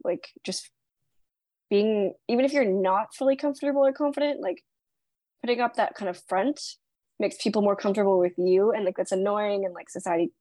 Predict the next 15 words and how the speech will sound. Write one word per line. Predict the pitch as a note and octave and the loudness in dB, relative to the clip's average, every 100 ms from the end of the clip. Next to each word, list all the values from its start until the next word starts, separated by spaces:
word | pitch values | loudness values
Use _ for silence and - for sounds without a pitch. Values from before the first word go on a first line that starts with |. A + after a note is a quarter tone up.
| - | -14
kinda | - E3+ | -6 -2
sucks | F#3+ F#3 | 0 0
that | A3 F#3+ | 2 4
way. | G3+ | 4
<laughs> | G3+ | 2
But, | G3+ | 0
like, | A#3 A3+ - - _ - | -2 -4 -16 -20 _ -2
it, | A3 - _ _ _ | -2 -2 _ _ _
especially | - C4 D4+ | -2 2 2
with | D4+ | 2
customers, | A3+ G#3 G3 F#3 | 0 0 0 0
like, | F3 | -4
'cause | F#3 | -8
customers | - G#3 A3 G#3 - | -4 -2 2 0 2
can | G3+ F#3 | 0 0